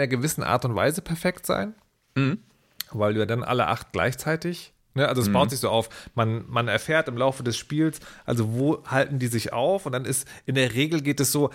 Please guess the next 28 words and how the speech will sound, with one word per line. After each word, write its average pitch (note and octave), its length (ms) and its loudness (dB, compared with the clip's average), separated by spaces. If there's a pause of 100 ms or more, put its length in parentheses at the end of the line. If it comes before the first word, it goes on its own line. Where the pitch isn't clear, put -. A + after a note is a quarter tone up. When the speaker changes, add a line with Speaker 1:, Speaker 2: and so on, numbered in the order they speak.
(160)
Speaker 1:
sie B2+ 140 0
sind D#3 240 2
gar B2+ 160 4
nicht A#2+ 240 -4
da, B2+ 260 2
wo B2 60 -4
du B2 80 0
denkst, C3 300 0
dass D3 140 0
sie C#3+ 80 2
sind, C3+ 180 2
sondern B2 180 2
sie A2+ 80 -2
sind, A2+ 80 0
Speaker 2:
<laughs> - 0 -
Ja, - 80 -4
Speaker 1:
eigentlich A#2 360 4
Speaker 2:
ja. C3 60 0
Speaker 1:
ist A#2+ 60 -2
es A#2+ 60 -4
viel B2+ 160 0
besser B2 300 2
woanders D3+ 460 2
oder B2 180 0
du A2+ 60 -2
musst B2 180 -2
irgendwas A#2 200 0
organisieren G#2 420 -2